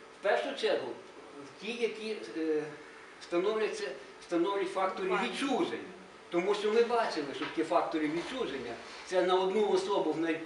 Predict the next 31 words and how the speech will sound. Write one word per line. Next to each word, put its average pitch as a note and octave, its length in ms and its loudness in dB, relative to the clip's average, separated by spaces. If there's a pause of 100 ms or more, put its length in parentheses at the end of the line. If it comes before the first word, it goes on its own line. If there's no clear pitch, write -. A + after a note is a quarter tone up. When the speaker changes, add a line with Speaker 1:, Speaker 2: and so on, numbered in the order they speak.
Speaker 1:
при-, E3+ 260 4 (240)
най-, F3 240 2 (640)
най-, F3 280 0 (1080)
омріяніших F#3+ 760 0 (160)
умовах, B3 520 0 (500)
то F3+ 100 4
є E3+ 140 6
півтора F#3+ 500 0 (100)
мільйони F#3 400 0
гривень F#3+ 360 0 (320)
за D#3 120 4
життя. - 340 -6 (460)
І - 100 -10
то A3+ 100 4
треба A#3 440 4 (160)
усунути F#3 520 -2
це, C#3+ 220 -2 (160)
це D3+ 240 0
обкрадання D3 600 0 (440)
соціалістичне. C#3+ 720 -2 (360)
Коли F#3+ 200 8
ми A#3+ 140 4
це A3+ 140 6
зробимо, D#3+ 560 4
ми G3 120 2
подивимося G#3 680 6
ще C4 200 -2
наступні A3+ 480 -2
фактори, C#3+ 500 2
які C#3+ 280 -4
будуть. C3+ 360 -8